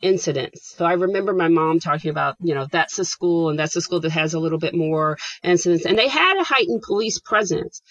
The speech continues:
So the police presence and the police being in the school and being around the school, I think is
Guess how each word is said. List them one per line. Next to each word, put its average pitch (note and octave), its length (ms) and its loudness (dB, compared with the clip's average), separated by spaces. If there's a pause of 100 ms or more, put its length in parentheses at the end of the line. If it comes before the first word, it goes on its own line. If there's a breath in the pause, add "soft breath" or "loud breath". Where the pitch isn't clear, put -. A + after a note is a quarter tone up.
(200 soft breath)
So A3 480 4
the G#3+ 140 0
police G4 320 0
presence G3 520 0
and F#3 100 0
the F3+ 60 -2
police A3 280 -4
being G#3+ 380 -2
in F3 160 2
the E3 60 2
school E3+ 320 0
and E3 80 2
being E3+ 240 2
around F#3 320 0
the F#3 60 0
school, D#3+ 420 -4
I E3+ 80 -2
think F3+ 200 -2
is E3+ 140 -2